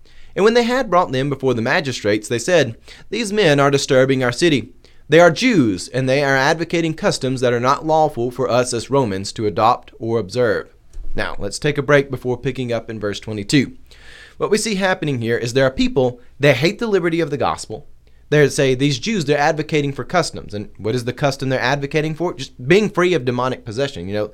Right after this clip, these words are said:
they're doing something which is a, a wonderful good for this poor child. And there are people that hate that. We, we never can forget that there are people in the world who, they hate the gospel, they hate the freedom that it brings, they hate the righteous transformation that actually liberates people,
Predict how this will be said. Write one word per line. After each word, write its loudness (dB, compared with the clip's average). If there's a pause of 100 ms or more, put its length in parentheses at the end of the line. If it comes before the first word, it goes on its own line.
(300)
they're 4
doing 0
something -4
which -4
is -8
a, 0
a -2
wonderful -4
good -4
for -4
this -4
poor -6
child. -2 (500)
And -2
there 2
are 2
people 6
that 0
hate -2
that. -12 (100)
We, -4
we 0
never 2
can -4
forget -2
that -8
there 0
are 0
people -6
in -4
the -2
world 2
who, -6
they -2
hate -6
the -8
gospel, -6
they -4
hate -6 (360)
the -8
freedom -2
that 0
it -6
brings, -4
they 2
hate -2
the -2
righteous -2
transformation -4
that -4
actually -6
liberates 0
people, -8